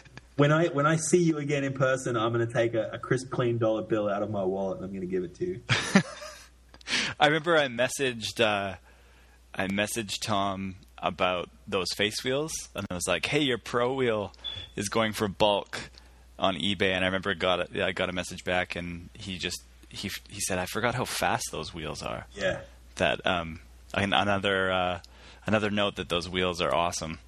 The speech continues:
Speaker 2: The, <laughs> that was another thing.
Speaker 1: The
Speaker 2: So
Speaker 1: size
Speaker 2: they
Speaker 1: is perfect. The profile is great.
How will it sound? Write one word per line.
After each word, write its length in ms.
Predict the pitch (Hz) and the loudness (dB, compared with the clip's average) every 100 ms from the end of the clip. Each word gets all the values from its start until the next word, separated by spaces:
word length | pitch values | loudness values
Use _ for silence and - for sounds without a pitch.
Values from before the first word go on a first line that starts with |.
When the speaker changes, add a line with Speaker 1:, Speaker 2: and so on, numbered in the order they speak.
| - | -10
Speaker 2:
The, 160 | - - - - - - | -6 -6 -8 -16 -14 -12
<laughs> 340 | - - - | -8 -6 4
that 140 | 190 | 6
was 120 | 214 208 | 6 4
another 280 | 214 220 | 4 4
thing. 240 | 175 127 104 - - | 2 -4 -6 -12 -6
Speaker 1:
The 60 | 117 | 2
Speaker 2:
So 180 | - | 4
Speaker 1:
size 180 | 135 151 | 6 4
Speaker 2:
they 80 | 185 | 2
Speaker 1:
is 40 | |
perfect. 520 | - 147 139 - 135 117 | 2 4 4 0 -10 -10
The 60 | |
profile 560 | - 135 135 135 127 127 | -4 -2 0 0 -2 -2
is 120 | 117 | -2
great. 360 | 120 113 107 | -2 -2 -2